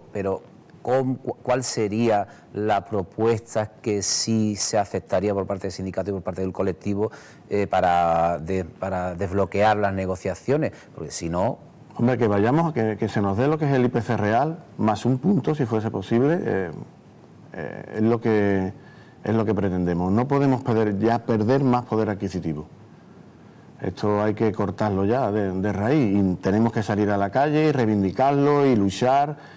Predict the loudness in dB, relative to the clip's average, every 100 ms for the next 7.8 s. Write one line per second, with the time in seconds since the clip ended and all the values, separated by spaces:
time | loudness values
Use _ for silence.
0 | -20 -20 -8 -2 -2 0 0 0 2 0
1 | 0 -2 0 0 2 2 0 -2 0 0
2 | 0 -2 -2 0 0 0 -2 0 0 0
3 | 0 0 0 0 0 0 0 -2 -6 -18
4 | -20 -20 -20 -4 -2 0 -2 -2 0 0
5 | 0 -2 -2 -2 -2 -4 -8 -14 -16 -20
6 | -20 -20 -20 -20 -20 -12 -4 0 0 2
7 | 2 0 0 0 -2 -6 -10 -10